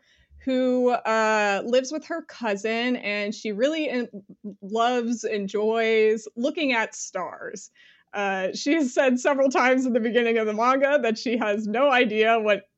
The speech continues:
stars are what and what they're called. She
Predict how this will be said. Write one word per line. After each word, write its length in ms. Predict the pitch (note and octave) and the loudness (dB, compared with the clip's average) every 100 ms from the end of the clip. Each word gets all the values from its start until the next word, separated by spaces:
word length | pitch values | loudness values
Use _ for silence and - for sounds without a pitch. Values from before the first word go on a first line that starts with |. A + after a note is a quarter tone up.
| _ G#3 - | _ -20 -16
stars 580 | - - B3 B3 B3 A#3+ | -12 0 2 4 4 4
are 180 | A3+ | 2
what 360 | A3 B3 C4 B3 - | 2 2 2 0 0
and 540 | G#3+ G3+ G3+ G3+ G3+ G3+ | 0 2 2 -2 -2 -2
what 140 | B3 | 0
they're 160 | B3+ - | 0 2
called. 480 | C#4+ C4 C4+ C#4 | 2 4 4 2
She 180 | C#4 - | -2 0